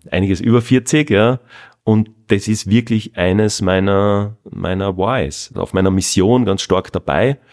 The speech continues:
zu sagen, ich möchte ein gesunder Papa sein, weil rechne das hoch, dann bin ich, ich glaub, ich hab mal ausgerechnet, beim theoretischen Matura-Ball bin ich irgendwie zweiundsechzig oder so. Also, das ist nimmer, äh, ja,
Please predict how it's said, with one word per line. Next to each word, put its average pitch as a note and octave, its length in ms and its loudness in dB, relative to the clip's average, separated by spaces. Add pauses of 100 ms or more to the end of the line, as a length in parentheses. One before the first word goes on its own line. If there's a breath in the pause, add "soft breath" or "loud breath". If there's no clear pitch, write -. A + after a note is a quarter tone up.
(180 soft breath)
zu - 120 -6
sagen, G#2 380 0
ich A2+ 220 0
möchte G#2+ 440 0
ein F#2 160 -4
gesunder F#2 460 -4
Papa - 320 -2
sein, D2+ 320 -6
weil E2+ 160 -2
rechne F2+ 400 -4
das F2 240 -6
hoch, B2 360 0 (460 loud breath)
dann F#2 180 -2
bin G#2 200 2
ich, G#2+ 300 2 (320 soft breath)
ich - 80 -20
glaub, F#2 140 -2
ich G2 60 2
hab G2 80 0
mal F#2 80 0
ausgerechnet, G#2 580 -2 (200)
beim F#2 360 -2 (520)
theoretischen A2+ 640 2
Matura-Ball A#2 760 2
bin A2+ 160 -2
ich A#2 100 0
irgendwie A#2 340 0
zweiundsechzig A2 720 -4
oder C#3 140 0
so. D3+ 260 -2 (360 loud breath)
Also, G#2+ 220 0 (800 soft breath)
das G2 180 0
ist G#2+ 160 -2
nimmer, A#2+ 1160 0
äh, - 40 -8
ja, C3+ 220 -2